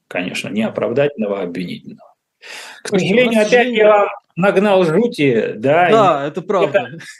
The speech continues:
Speaker 1: и где-то, может быть, даже деморализовал своих коллег, которые продолжают оставаться, э, в России, да, но, к сожалению, это так, э, это так, э, и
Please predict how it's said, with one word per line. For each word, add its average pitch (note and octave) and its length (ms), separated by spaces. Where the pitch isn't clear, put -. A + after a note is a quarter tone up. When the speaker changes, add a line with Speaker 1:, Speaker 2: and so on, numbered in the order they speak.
Speaker 1:
и D3 80
где-то, F3 400
может E3+ 340
быть, E3 200
даже E3+ 260
деморализовал E3+ 800
своих D#3+ 320
коллег, F#3+ 320
которые D3 380
продолжают D3 760
оставаться, C3+ 640
э, A#2 440
в A2+ 100
России, B2+ 560
да, D3+ 300
но, E3+ 640
к - 60
сожалению, C4+ 580
это C4 100
так, E3 520
э, D#3+ 80
это D3 520
так, G#2+ 460
э, B2 360
и B2 520